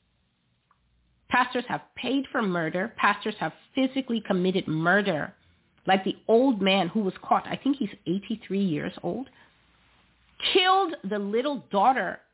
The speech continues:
of a family friend who was also a pastor. And for decades, those people have been grieving that little girl, only to find him now, old, rusty, and decrepit. Robbed that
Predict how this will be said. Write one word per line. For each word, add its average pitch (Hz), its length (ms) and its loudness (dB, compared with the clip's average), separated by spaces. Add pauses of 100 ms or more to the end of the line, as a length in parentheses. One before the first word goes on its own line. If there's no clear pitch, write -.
(400)
of 190 140 0
a 214 60 -4 (100)
family 269 400 2
friend 202 220 -2
who 214 100 -4
was 208 140 0 (180)
also 220 460 -2
a 185 180 -8
pastor. - 480 -2 (160)
And 247 320 2
for 214 160 0 (180)
decades, 226 520 -2
those 190 240 -4
people 196 260 -6
have 175 180 -12
been 160 180 -4
grieving 175 680 -2
that 160 200 0
little 160 260 -4
girl, 147 380 -8
only 214 320 2
to 190 80 -2 (100)
find 196 240 0
him 156 240 -4
now, 139 240 -8 (420)
old, 269 480 4
rusty, 214 760 -4
and 165 140 -8
decrepit. - 500 -10 (1400)
Robbed 196 520 4
that - 160 -8